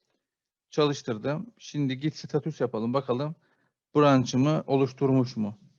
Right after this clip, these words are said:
Repo, git, status. Evet, on my branch. Görmüş olduğunuz gibi branch'ımızı oluşturduk. Artık bu bizim yeni branch'ımızı push edebiliriz. Şimdi bunu push edelim.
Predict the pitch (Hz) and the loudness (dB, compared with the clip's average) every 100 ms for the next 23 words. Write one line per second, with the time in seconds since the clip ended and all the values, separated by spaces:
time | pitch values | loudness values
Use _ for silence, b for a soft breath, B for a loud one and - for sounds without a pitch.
0 | _ _ _ _ _ 123 135 151 - 117 | _ _ _ _ _ -4 -2 0 0 2
1 | 123 151 156 - _ _ 135 147 - - | 2 0 -4 -10 _ _ -6 -6 -10 -20
2 | - _ _ _ _ _ _ _ _ _ | -20 _ _ _ _ _ _ _ _ _
3 | - - 123 120 110 - _ _ _ _ | -14 -4 -4 -4 -14 -14 _ _ _ _
4 | _ _ _ _ _ _ _ _ _ _ | _ _ _ _ _ _ _ _ _ _
5 | 131 110 113 - - 143 156 147 143 143 | 0 0 -2 -8 0 4 6 6 6 4
6 | 120 107 95 - - - _ _ _ _ | 2 0 -2 -10 -18 -20 _ _ _ _
7 | _ _ 127 123 123 123 123 113 110 123 | _ _ -2 -2 -2 -4 -4 -4 -6 -8
8 | 156 160 143 131 117 107 117 147 123 120 | -8 -6 -2 0 0 -6 -6 -4 -4 -6
9 | - 104 - - 123 123 117 139 127 127 | -12 -16 -12 -4 -4 -4 -12 -10 -8 -6
10 | 160 - b b b _ 143 151 135 131 | -6 -8 b b b _ 0 2 4 4
11 | 123 113 117 113 120 170 185 b b _ | 4 2 -2 -2 -2 -4 -4 b b _
12 | - - 143 135 123 120 98 - - _ | -8 -2 0 0 0 -4 -6 -12 -20 _
13 | _ _ - 160 151 135 151 143 170 147 | _ _ -8 -2 -2 -2 -4 -4 -6 -4
14 | 131 113 107 107 117 147 185 | -2 0 0 0 -2 -2 -4